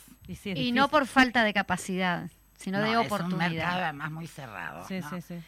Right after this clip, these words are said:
Speaker 3: Pero ahí donde se paga más
Speaker 1: Ujú.
Speaker 3: es donde menos mujeres hay. Y donde se paga menos, que
Speaker 1: Es
Speaker 3: son las tareas de cuidado, promoción y prevención,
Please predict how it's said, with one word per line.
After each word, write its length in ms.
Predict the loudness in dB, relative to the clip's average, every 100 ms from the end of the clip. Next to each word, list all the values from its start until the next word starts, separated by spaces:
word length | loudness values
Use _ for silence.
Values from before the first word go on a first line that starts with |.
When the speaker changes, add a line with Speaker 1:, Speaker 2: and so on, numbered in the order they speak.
| -20 -20 -8
Speaker 3:
Pero 200 | -2 6
ahí 300 | 8 8 4
donde 340 | 2 2 0
se 220 | -4 -6 -4
paga 500 | 4 8 8 6 4
más 340 | 4 2 0 -8 -18 -20 _ _ _ _ _ _ _ _ _ _ _ -12
Speaker 1:
Ujú. 80 | -4
Speaker 3:
es 120 | -2 -2
donde 380 | -4 -4 -8
menos 460 | -6 -6 -6 -6 -8
mujeres 420 | -10 -14 -14 -16 -16
hay. 180 | -20 -20 -20 _ _ -18 -18 -10
Y 120 | -4 0
donde 560 | 2 0 -4 -4 -4
se 200 | -6 -8
paga 320 | -6 -2 0 0
menos, 500 | -2 -4 -4 -6 -10 _ _
que 80 | -12
Speaker 1:
Es 80 | -8
Speaker 3:
son 180 | -8 -6
las 180 | -6
tareas 500 | -6 -6 -4 -4 -6
de 120 | -8 -14
cuidado, 760 | -12 -8 -4 -2 -2 -2 -8
promoción 800 | -10 -12 -10 -12 -12 -8 -6 -6
y 80 | -10
prevención, 880 | -14 -14 -12 -12 -12 -6 -2 -2 -4